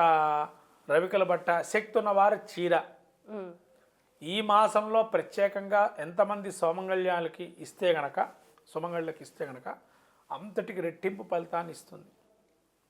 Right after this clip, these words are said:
Speaker 1: ఈ మాసం ఉన్న ప్రాధాన్యం అది, లక్ష్మీదేవి యొక్క అనుగ్రహం కలగాలంటే. తర్వాత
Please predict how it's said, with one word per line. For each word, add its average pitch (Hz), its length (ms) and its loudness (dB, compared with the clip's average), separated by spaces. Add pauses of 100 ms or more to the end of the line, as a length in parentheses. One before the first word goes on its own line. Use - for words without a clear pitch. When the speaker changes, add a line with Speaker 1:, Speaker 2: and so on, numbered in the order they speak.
(320)
Speaker 1:
ఈ 156 100 -4
మాసం 165 400 -2
ఉన్న 170 120 -6
ప్రాధాన్యం 151 560 -4
అది, 139 160 -14
లక్ష్మీదేవి 156 500 -10
యొక్క 143 200 -14
అనుగ్రహం 139 360 -16
కలగాలంటే. 123 540 -14 (1080)
తర్వాత 170 680 4